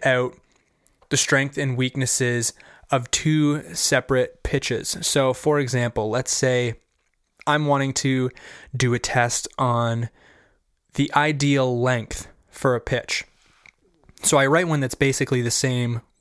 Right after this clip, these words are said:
wording, except one is a hundred fifty words and the other one is fifty. And I send out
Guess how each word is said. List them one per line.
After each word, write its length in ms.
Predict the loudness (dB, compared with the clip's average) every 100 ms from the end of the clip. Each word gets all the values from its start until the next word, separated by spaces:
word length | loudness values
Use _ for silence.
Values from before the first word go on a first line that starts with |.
| -4
wording, 520 | 0 2 0 -2 -6 -10 _ _ -20 -20 -20 -20 -20 _ -6
except 360 | -2 0 -2
one 200 | 2 2
is 120 | 4 2
a 60 |
hundred 340 | 0 0 0 2
fifty 320 | 0 0 -2
words 360 | 0 0 0
and 100 | -2
the 100 | -2
other 180 | 0 2
one 140 | 2 -2
is 100 | -2
fifty. 480 | 0 0 -2 -14 -16 _ _ _ _ 0
And 320 | 2 2 0 0
I 60 | 0
send 440 | 0 0 0 2
out 380 | 2 2 -2